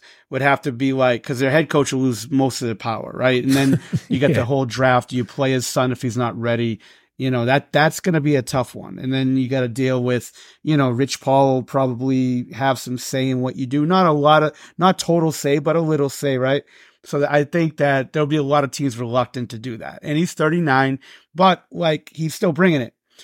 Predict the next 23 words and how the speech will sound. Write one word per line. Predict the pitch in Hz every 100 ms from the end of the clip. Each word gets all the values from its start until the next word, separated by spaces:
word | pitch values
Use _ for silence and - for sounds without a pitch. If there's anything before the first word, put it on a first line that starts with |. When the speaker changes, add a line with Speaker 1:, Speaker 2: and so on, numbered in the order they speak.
| - _ _
Speaker 1:
I | - 160 196
think | 190 175 151 -
the | 135
Dallas | 113 139 139 143 143 -
Mavericks | 139 123 117 - 127
are |
gonna | 120 120 113
get | 123 120
LeBron | 123 110 120 120
James | 104 120 117 98
if | 135 120
it's | 131 -
not | 123 120 123
the | 131
L | 127 120
A | 113
Lakers. | 113 107 - - - -
Speaker 2:
Really? | 110 135 170
Speaker 1:
And | 160
I'll | 131
tell | 156
you | 139 135
why. | 123 117